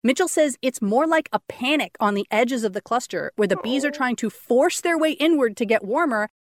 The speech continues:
Speaker 1: and actually end up losing insulation in the process by getting closer together.
Speaker 2: Aw.
Speaker 1: He says this is absolutely not normal behavior, nor is it evolutionarily superior behavior.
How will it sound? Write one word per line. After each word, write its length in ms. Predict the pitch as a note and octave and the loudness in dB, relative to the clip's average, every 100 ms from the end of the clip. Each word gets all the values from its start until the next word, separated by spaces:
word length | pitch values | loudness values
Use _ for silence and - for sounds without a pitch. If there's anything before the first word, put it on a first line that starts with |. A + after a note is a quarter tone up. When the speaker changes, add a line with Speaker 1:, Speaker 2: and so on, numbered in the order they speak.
| - | 0
Speaker 1:
and 240 | F#4+ G4+ - | 2 2 2
actually 360 | E4+ - D#4+ C#4+ | 0 0 0 2
end 120 | C#4 | 2
up 100 | G#3 | 0
losing 420 | F#3 D4 D4+ C4+ | 2 4 4 2
insulation 520 | B3 B3 A3+ A3+ A#3 | 0 0 0 0 -2
in 60 | G#3 | -4
the 80 | G3 | -2
process 500 | D4 E4 - F#3 - | 0 2 2 -2 -2
by 120 | A3 | -2
getting 240 | G3+ G3 | -2 -4
closer 300 | - E3+ - | -2 -2 -2
together. 460 | F3+ C4 A#3 - - _ B3 | -2 0 0 -2 -10 _ -16
Speaker 2:
Aw. 320 | F3 F3 G3+ - _ - | -14 -14 -16 -20 _ -2
Speaker 1:
He 120 | C4+ | 2
says 340 | C#4 C4+ A#3+ - | 6 6 4 -2
this 160 | D4 | -2
is 120 | D4+ - | -2 0
absolutely 500 | F#4+ G4+ D4+ B3 G#3 | 0 0 -2 0 0
not 180 | F#3+ E3+ | 0 -2
normal 260 | F3 E3 D#3 | -2 -2 -4
behavior, 480 | E3+ C4+ C#4 C#4 - | -2 -2 0 -4 -2
nor 340 | A#3 F4 G4 | 2 2 2
is 200 | F#4+ C#4+ | 0 -2
it 120 | C#4 B3+ | -2 0
evolutionarily 760 | G#3+ G#3+ G3 - F3+ E3 F#3 | 0 -2 -4 -6 -4 -2 -4
superior 580 | - C4 - F4 F4 A#3+ | -4 -8 -4 -2 0 0
behavior. 500 | F#3 F3 E3+ - - | -4 -6 -6 -8 -12